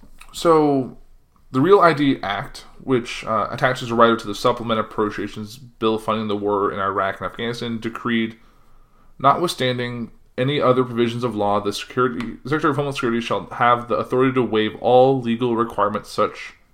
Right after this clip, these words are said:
secretary, sorry, in such secretary's sole discretion determines necessary to ensure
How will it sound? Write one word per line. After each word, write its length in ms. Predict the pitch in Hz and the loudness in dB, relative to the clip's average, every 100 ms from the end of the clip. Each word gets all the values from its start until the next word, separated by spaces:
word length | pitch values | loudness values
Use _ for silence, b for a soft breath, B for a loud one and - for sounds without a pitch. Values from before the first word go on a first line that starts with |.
| _ | _
secretary, 840 | - 131 - 123 113 110 107 117 131 - _ _ _ _ _ _ _ _ _ _ _ _ _ _ _ _ _ _ _ _ _ _ _ _ _ _ _ _ _ _ _ _ | -6 -6 -4 -2 -2 -2 -6 -10 -14 -20 _ _ _ _ _ _ _ _ _ _ _ _ _ _ _ _ _ _ _ _ _ _ _ _ _ _ _ _ _ _ _ _
sorry, 200 | 131 120 | -2 -2
in 80 | 117 | 0
such 180 | 135 | 0
secretary's 540 | 131 131 139 123 110 - | 0 0 0 0 -4 -4
sole 220 | 131 127 | 0 0
discretion 440 | 123 - 104 - | 0 0 -2 -2
determines 480 | 104 - 120 110 107 | -10 -8 -6 -6 -6
necessary 320 | 117 113 113 | -4 -2 -4
to 140 | 110 101 | -4 -6
ensure 600 | 101 - 110 107 95 - | -6 -4 0 0 -2 -6